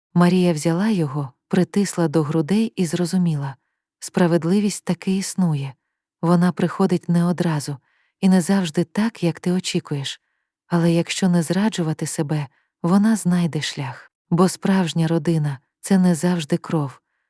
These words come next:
Це ті, хто тримає тебе за руку, коли світ валиться.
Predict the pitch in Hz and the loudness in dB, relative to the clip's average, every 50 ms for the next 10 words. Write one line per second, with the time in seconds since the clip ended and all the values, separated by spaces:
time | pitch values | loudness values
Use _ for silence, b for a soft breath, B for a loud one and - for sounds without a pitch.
0 | _ _ _ - - - 170 - - - 240 233 - - - 175 - - 170 165 | _ _ _ -4 0 0 0 0 0 0 0 0 0 0 -2 -2 0 0 0 0
1 | 165 170 180 180 175 165 - - 165 147 165 160 143 - 160 156 160 196 226 220 | 2 2 2 2 0 0 0 0 0 2 0 0 0 0 0 0 0 0 -2 -2
2 | - - 151 135 - - - 180 170 165 175 156 - - 175 190 180 - 180 190 | -4 -6 -6 -6 -8 -4 -2 0 0 2 0 -2 -4 -4 -4 -4 -4 -4 -2 -2
3 | 202 180 156 147 143 - - - - 143 131 | 0 0 -2 -2 -4 -8 -10 -10 -10 -10 -12